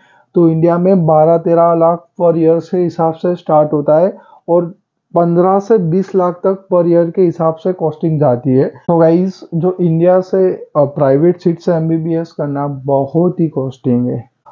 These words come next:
अगर guys, मैं एमबीबीएस from abroad की बात करूँ तो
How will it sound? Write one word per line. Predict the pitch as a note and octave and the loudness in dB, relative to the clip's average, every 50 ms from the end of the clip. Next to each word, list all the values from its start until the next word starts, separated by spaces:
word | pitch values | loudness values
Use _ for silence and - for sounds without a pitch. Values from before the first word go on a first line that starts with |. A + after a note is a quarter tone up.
| - _ - | -16 _ -2
अगर | G3 F3+ F3 G3 G3 | 0 2 4 4 4
guys, | G3+ G3 F#3 F#3 G3 E3+ D#3+ | 4 4 4 2 2 0 -2
मैं | E3+ F3 F3 F3 E3+ A#3 - _ _ _ _ _ - | -4 -4 -4 -4 -6 -10 -14 _ _ _ _ _ -4
एमबीबीएस | E3+ E3 E3+ F3+ G3+ F3 E3+ F3 E3+ F3+ F3+ F3 - - | -2 -2 0 0 0 2 2 2 2 2 0 -2 -6 -4
from | - E3 E3 E3 - - E3 | -2 -2 -2 -2 -4 -4 -4
abroad | D3+ C#3 D3+ D#3+ E3 E3+ E3+ | -2 0 2 2 2 2 0
की | - F3 | 0 0
बात | D#3 D3+ C#3+ D3 D3+ D3+ | 0 2 0 0 0 -2
करूँ | - D#3 C#3+ C#3+ D#3+ F3 G3+ G3 _ _ _ - | -2 -2 -2 -2 -4 -6 -6 -10 _ _ _ -4
तो | E3 D3 | -2 -2